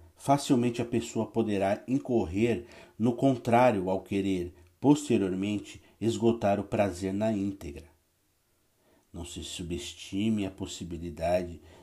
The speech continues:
de aqui se abrirem incalculáveis fontes de erros para o discípulo, uma vez que ele terá de passar pelo meio de um grupo de tentadores de sua alma. Todos eles querem endurecer seu eu,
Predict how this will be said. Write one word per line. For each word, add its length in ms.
de 100
aqui 240
se 160
abrirem 440
incalculáveis 1200
fontes 560
de 380
erros 380
para 220
o 40
discípulo, 640
uma 240
vez 400
que 120
ele 120
terá 340
de 120
passar 600
pelo 220
meio 300
de 100
um 180
grupo 360
de 140
tentadores 840
de 120
sua 340
alma. 400
Todos 380
eles 240
querem 400
endurecer 720
seu 320
eu, 260